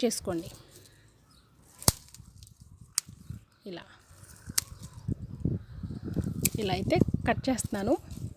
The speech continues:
కట్ చేసిన తర్వాత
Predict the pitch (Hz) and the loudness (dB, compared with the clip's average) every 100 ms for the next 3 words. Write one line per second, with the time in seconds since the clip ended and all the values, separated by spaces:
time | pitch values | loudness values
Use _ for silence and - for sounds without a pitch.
0 | - - - - - - - - - - | -12 -14 -14 -14 -2 -2 -2 -12 -8 -8
1 | - - - - - - - - - - | -8 -8 -10 -12 -16 -16 -12 -12 -12 -16
2 | - 247 - - - 226 - 262 - 214 | -20 -20 -20 -10 -4 -4 6 6 6 2
3 | 202 208 | -4 -4